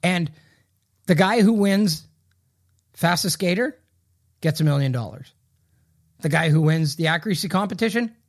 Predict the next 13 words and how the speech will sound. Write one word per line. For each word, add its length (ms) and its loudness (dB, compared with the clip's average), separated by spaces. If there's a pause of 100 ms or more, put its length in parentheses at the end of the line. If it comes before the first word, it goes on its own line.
gets 200 -2
a 40 2
million 300 0
dollars. 400 -10 (640)
The 120 2
goalie 600 4
or 320 2
skater 680 -2
who 160 2
wins 500 2
the 100 0
breakaway 460 0
competition, 640 -2